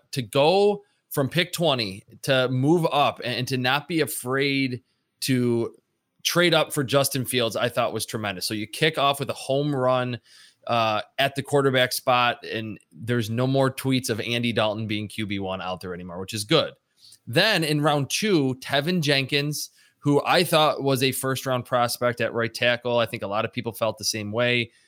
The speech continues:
Nasty mauler technician, good with his hands. Not a crazy athlete, but he just blocks everything. So you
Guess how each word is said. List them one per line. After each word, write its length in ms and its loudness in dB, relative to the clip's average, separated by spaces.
Nasty 420 2
mauler 380 4
technician, 760 -2
good 140 -2
with 100 -6
his 160 -12
hands. 500 0
Not 160 4
a 40 -2
crazy 500 2
athlete, 320 0
but 100 -2
he 60 2
just 200 -2
blocks 300 0
everything. 500 -2
So 120 2
you 380 4